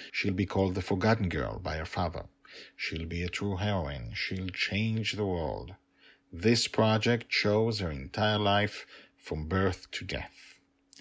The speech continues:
Check out the website at guy hasson dot com. That's G U Y H A S S O N dot com. I've been an author and a playwright for more than thirty years, and this is the first time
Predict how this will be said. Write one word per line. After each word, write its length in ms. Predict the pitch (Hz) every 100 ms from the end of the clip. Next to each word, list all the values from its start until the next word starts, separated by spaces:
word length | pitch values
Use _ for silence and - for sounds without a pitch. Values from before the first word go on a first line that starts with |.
| - - _ _
Check 300 | - 135 131
out 220 | 117 110
the 80 | -
website 560 | 87 107 - 120 120 113
at 220 | 76 85
guy 180 | 95 101
hasson 520 | 95 87 - 95 90
dot 280 | 92 90 -
com. 300 | 107 107 110
That's 300 | 78 - -
G 260 | 85 -
U 420 | 98 82 82 92 80
Y 520 | 82 82 78 80 92 - - - -
H 400 | 117 117 104 -
A 380 | 113 107 110 113
S 300 | 104 117 - 104
S 300 | 110 - -
O 300 | 104 107 95
N 680 | 90 95 92 80 78 120 143 _ -
dot 260 | 85 85 -
com. 460 | 82 76 78 156 170 - - - - -
I've 540 | 110 110 113 110 95 98
been 160 | 107
an 100 | 98
author 440 | 107 117 - 156 143
and 100 | 95
a 20 |
playwright 480 | - 98 101 131 143
for 140 | -
more 220 | 82 80
than 160 | 80 82
thirty 320 | 98 95 90
years, 420 | 92 107 131 131
and 240 | 82 78 92
this 180 | 92
is 140 | 92 87
the 100 | -
first 400 | - 107 104 -
time 440 | 78 71 71 -